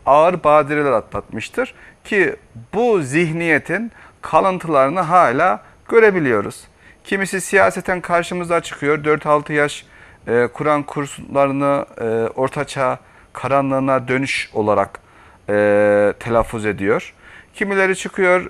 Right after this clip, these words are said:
işte başörtüsü olanlar, e, hakim olamaz, savcı olamaz, psikolojik danışman olamaz, psikolog olamaz, e, şeklinde,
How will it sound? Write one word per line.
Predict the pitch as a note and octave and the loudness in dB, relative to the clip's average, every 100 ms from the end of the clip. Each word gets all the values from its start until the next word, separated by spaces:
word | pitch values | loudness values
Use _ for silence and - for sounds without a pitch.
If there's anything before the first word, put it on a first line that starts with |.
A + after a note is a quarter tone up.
| - | -12
işte | - D#3 D3 | -8 -4 0
başörtüsü | D3+ - E3 D3+ D#3+ D3+ - D#3 - | 0 0 -4 -6 -12 -10 -4 -4 -4
olanlar, | - D3 D3+ D3+ D3+ D3+ - | 0 2 2 2 -2 -2 -4
e, | B2 A#2 | -4 -2
hakim | B2 C#3+ C#3 C#3 C#3 | 2 0 0 -6 -4
olamaz, | C#3 C3+ C3+ C3 | -2 -2 -4 -6
savcı | - B2+ C3 C#3 | -6 -4 -4 -6
olamaz, | C3+ C#3 C3 B2+ C3 - - - - - - | -2 -2 0 -2 -4 -12 -20 -20 -20 -20 -16
psikolojik | D3 - D#3+ D#3+ D#3 D3+ D#3 | -12 -2 2 4 2 0 0
danışman | D#3 D#3+ - D3+ C#3 - | 0 0 -2 -2 -2 0
olamaz, | C3 C3 A#2+ A2 - - | 0 0 0 -2 -6 -14
psikolog | D#3+ F3+ F3 E3 D#3 D#3+ | -10 -4 2 4 4 2
olamaz, | D3+ D3+ B2+ A#2 - - - - - - | 4 4 4 0 -2 -14 -20 -20 -16 -2
e, | A#2 B2 A#2+ | 0 2 0
şeklinde, | - F#3 - D3+ C3 G3+ | -2 -2 -2 -4 -2 -2